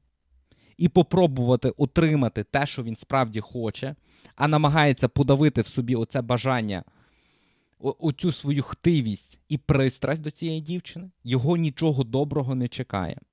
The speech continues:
Тобто ми приходимо до того висновку, що витрати на дівчину в контексті ресурсів на початкових етапах мають бути мінімальні,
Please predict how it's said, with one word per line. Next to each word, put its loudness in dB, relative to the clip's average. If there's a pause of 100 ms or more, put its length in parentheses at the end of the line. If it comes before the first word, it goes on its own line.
(160)
Тобто 6
ми 8
приходимо 2
до -2
того 4
висновку, 0
що 0
витрати 4
на 2
дівчину 2
в -14
контексті 2
ресурсів -2
на 2
початкових 0
етапах 0
мають 2
бути 0
мінімальні, 0